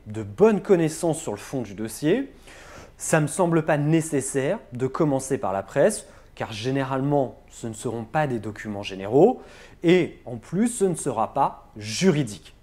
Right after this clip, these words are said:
Donc, il n'est pas nécessaire, dans ce cas-là, de commencer par des articles de presse. Donc ici, il y a de fortes chances que, nous so-, euh, que dans le dossier, on nous mette des articles de presse.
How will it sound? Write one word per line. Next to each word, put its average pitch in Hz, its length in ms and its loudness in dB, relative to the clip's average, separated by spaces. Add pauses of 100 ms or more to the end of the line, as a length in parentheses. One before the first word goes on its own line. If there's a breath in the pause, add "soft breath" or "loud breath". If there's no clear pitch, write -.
Donc, 165 400 2
il 190 80 0
n'est 160 100 2
pas 208 140 0
nécessaire, 165 560 -4
dans 131 140 -8
ce - 100 -16
cas-là, 120 340 -4 (340 soft breath)
de 139 120 0
commencer 143 600 -2 (140)
par 143 160 -2
des 131 180 -2
articles 170 480 -4
de 127 80 0
presse. - 380 -10 (760 loud breath)
Donc 202 200 4
ici, 262 540 6 (760)
il 143 100 2
y 156 60 6
a 147 40 8
de - 40 -4
fortes 151 300 0
chances 233 380 0
que, 185 60 0
nous 139 120 0
so-, 139 200 -4
euh, 113 360 -6
que 143 360 4
dans 120 120 0
le 117 60 -6
dossier, 131 400 0
on 220 60 4
nous 156 100 2
mette 185 200 2
des 147 180 2
articles 180 320 -2
de 151 100 2
presse. - 320 -6